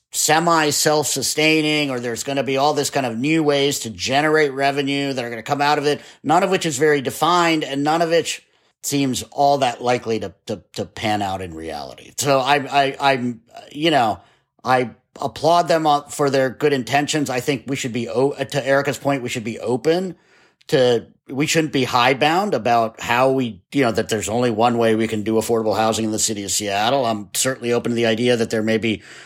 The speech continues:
other models to use, but as I'm looking here, I'm not seeing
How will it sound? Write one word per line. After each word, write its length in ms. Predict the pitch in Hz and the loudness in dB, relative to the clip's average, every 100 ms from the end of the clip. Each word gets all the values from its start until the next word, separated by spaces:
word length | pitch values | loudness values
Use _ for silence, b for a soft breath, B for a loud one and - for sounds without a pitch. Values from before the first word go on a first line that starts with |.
| B - | B 0
other 260 | 127 127 | 2 2
models 480 | 113 113 123 147 151 | 2 2 4 2 0
to 80 | 160 | -2
use, 320 | 156 180 139 | 0 -2 -2
but 220 | 135 127 | -4 -6
as 220 | - 131 131 | -4 -2 0
I'm 180 | 127 | 0
looking 240 | 165 214 151 | 0 0 0
here, 300 | 156 139 127 | 2 2 0
I'm 140 | 127 | 0
not 200 | 143 175 | 0 0
seeing 500 | - 170 156 139 113 | 0 2 2 2 -2